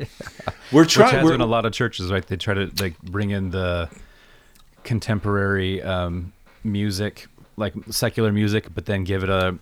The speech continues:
Speaker 1: a Jesus, to make Jesus
Speaker 2: Yes.
Speaker 1: more relatable to the culture at hand. Like, we gotta bring, like, we're losing the young people, so we gotta make Jesus more hip for the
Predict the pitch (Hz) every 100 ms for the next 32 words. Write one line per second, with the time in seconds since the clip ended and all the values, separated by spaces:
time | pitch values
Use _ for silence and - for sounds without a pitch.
0 | - 95 85 101 92 104 127 139 143 143
1 | 139 101 104 107 107 98 92 95 98 90
2 | 90 - 98 90 85 85 80 - _ _
3 | _ _ _ - - 107 95 - 85 73
4 | 87 87 80 76 101 117 82 113 107 -
5 | 95 - 104 104 120 107 107 104 107 -
6 | 95 87 95 98 98 95 - 101 87 87
7 | 87 80 95 - - 82 76 82 80